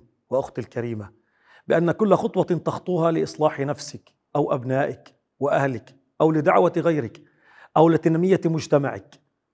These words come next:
كل مشروع خيري تقوم به، كل مظلوم تنصره، وكل ضعيف تعينه، وكل كلمة حق تنطق بها أو أمر بمعروف ونهي عن منكر،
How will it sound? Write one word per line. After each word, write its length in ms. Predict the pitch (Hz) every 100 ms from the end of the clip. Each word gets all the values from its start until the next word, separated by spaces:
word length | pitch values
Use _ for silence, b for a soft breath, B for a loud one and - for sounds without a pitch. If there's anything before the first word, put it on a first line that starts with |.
| _
كل 120 | 156
مشروع 520 | 147 143 - 165 156
خيري 400 | - 147 147 160
تقوم 480 | 113 - - 123 117
به، 300 | 117 101 101 _ _ -
كل 120 | 185
مظلوم 580 | 156 156 135 151 180 156
تنصره، 560 | 151 131 - 113 90 b b b b
وكل 320 | 135 180 175
ضعيف 400 | 151 160 190 -
تعينه، 640 | 175 160 160 170 139 107 - _ _ _
وكل 360 | 135 - 170 147
كلمة 680 | 156 165 156 147 - 127 127
حق 320 | 143 190 - -
تنطق 680 | 151 135 175 185 - -
بها 340 | 131 123 110 - _ _ _ -
أو 140 | 143 -
أمر 240 | 170 135
بمعروف 680 | 127 127 123 113 131 123 -
ونهي 280 | 131 131 127
عن 160 | 113
منكر، 460 | 120 151 131 170 175